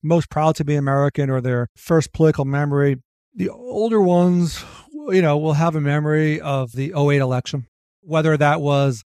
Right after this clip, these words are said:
the debate in the household between the mom and their dad, McCain and Obama voters, you know, that kind of exchange, or they remember, you know,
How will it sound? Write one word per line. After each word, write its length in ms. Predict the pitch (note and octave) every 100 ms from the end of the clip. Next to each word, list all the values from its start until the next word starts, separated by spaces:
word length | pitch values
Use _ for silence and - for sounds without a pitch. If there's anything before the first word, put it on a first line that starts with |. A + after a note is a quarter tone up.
| _
the 100 | C#3
debate 440 | C3 A#2+ D#3 D#3
in 100 | D3+
the 80 | B2
household 580 | A2 D3 D3 D3+ C#3+ C#3
between 400 | C3 - C#3 C3
the 80 | A#2+
mom 560 | - C#3 C#3 C#3+ D3+ D3
and 80 | B2
their 80 |
dad, 540 | A#2 C#3+ C#3+ C#3+ C#3 B2+ _ A2+
McCain 540 | A#2+ D3+ D3 C#3+ C#3
and 140 | A#2+
Obama 420 | A#2+ B2 C3+ C#3 C3+
voters, 460 | C3+ C3+ C#3 C3+ -
you 100 | -
know, 120 | D3 C3
that 200 | C#3 C#3+
kind 160 | C#3+
of 60 | C3+
exchange, 640 | C3+ - C3 C3 C3 B2+
or 400 | C#3 C#3+ C#3 C3+ - _ -
they 80 |
remember, 640 | D3 C3+ C#3 C#3 C3 C3 -
you 140 | D#3+
know, 220 | C3+ A#2